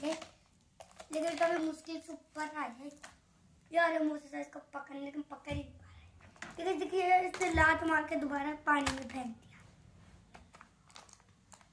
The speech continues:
हम्म। ये देखिए, ये ऐसा गोल्डन पकड़ के, गाइस, अब तो पानी में ले गए इसको।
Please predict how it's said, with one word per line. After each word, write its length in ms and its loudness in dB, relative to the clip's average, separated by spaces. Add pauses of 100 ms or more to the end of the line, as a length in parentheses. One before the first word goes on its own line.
(1000)
हम्म। 220 -10 (1300)
ये 160 2
देखिए, 640 -6
ये 160 0
ऐसा 340 4 (340)
गोल्डन 580 2
पकड़ 220 0
के, 100 2
गाइस, 260 0
अब 200 2
तो 120 -6
पानी 380 0
में 120 4
ले 200 2
गए 200 -2
इसको। 300 -10